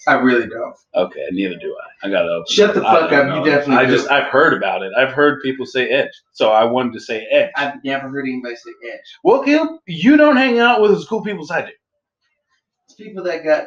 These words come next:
Speaker 2: Thank you. I went to
Speaker 1: diphtheria.
Speaker 2: Johnson County Community College.
Speaker 1: They
Speaker 2: Thank
Speaker 1: got
Speaker 2: you very much.
Speaker 1: diphtheria and C. diff.
Speaker 2: You see, I don't, I don't know what diphtheria is.
Speaker 1: I think it's a
Speaker 2: I have no
Speaker 1: S T I.
Speaker 2: clue what that is. I'm well acquainted with C. diff,
Speaker 1: I
Speaker 2: trying to contract it so I can get out of work. But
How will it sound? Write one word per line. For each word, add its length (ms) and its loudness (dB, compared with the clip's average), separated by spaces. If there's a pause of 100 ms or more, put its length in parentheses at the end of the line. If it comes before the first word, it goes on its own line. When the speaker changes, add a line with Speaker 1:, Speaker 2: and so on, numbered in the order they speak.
(160)
Speaker 2:
Thank 180 -2
you. 100 2
I 120 2
went 140 0
to 80 0
Speaker 1:
diphtheria. 240 4
Speaker 2:
Johnson 180 2
County 140 -6
Community 260 -12
College. 200 -18
Speaker 1:
They 100 -10
Speaker 2:
Thank 240 -4
Speaker 1:
got 0 -
Speaker 2:
you 60 -6
very 100 -8
much. 120 -18
Speaker 1:
diphtheria 360 -6
and 200 -4
C. 200 -12
diff. 240 -4 (1040)
Speaker 2:
You 160 -12
see, 180 -12
I 140 -2
don't, 280 -6
I 120 -6
don't 160 -8
know 100 -6
what 100 -10
diphtheria 600 -6
is. 40 -4
Speaker 1:
I 120 2
think 240 -4
it's 160 -8
a 60 -4 (100)
Speaker 2:
I 80 2
have 180 2
no 200 6
Speaker 1:
S 80 -2
T 0 -
I. 100 -8
Speaker 2:
clue 80 4
what 160 2
that 200 2
is. 140 -6
I'm 200 2
well 180 2
acquainted 340 -6
with 100 -20
C. 240 -14
diff, 120 -20 (240)
Speaker 1:
I 60 -12
Speaker 2:
trying 200 0
to 80 -8
contract 440 -8
it 120 -20
so 120 -14
I 40 -14
can 80 -20
get 140 -18
out 160 -12
of 60 -18
work. 160 -10 (180)
But 80 -14